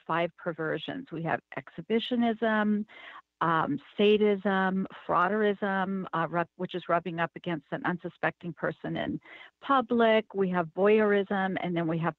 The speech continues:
pedophilia. And I bet he was just sort of a mix of all those perversions mixed in with sociopathy and being a serial killer. So, you know, you could take a look at every single move in his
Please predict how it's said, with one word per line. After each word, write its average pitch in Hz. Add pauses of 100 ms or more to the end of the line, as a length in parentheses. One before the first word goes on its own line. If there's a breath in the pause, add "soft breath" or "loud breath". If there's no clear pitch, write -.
pedophilia. 160 (640 loud breath)
And 196 (100)
I 202
bet 233 (140)
he 269
was 226
just 214
sort 190
of -
a 185
mix 180
of 175
all 165
those 190 (100)
perversions 185 (100)
mixed -
in 180
with 170 (100)
sociopathy 165
and 165
being 170
a 160
serial 170
killer. 175 (120)
So, 185 (480 loud breath)
you 233
know, 214
you 220
could 254 (340)
take 233
a 254
look 214
at -
every 196
single 190
move 180
in 170
his 175